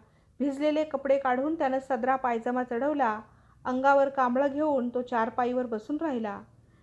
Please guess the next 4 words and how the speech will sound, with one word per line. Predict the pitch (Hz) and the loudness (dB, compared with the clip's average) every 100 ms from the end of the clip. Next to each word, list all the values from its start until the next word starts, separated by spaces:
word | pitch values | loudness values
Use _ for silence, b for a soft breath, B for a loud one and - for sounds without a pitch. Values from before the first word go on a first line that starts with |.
| b | b
लेफ्टनंट | 233 254 269 - 294 311 - - - | 2 4 4 -2 -2 -2 -8 -20 -10
विश्वनाथने | 226 - 285 269 226 208 196 - | -10 -8 -6 -6 -8 -12 -16 -8
सांगितल्याप्रमाणे, | 240 226 262 277 233 202 196 190 - _ _ _ _ | -4 -4 -4 -4 -4 -6 -8 -10 -16 _ _ _ _
"खरंच | - 285 | 0 0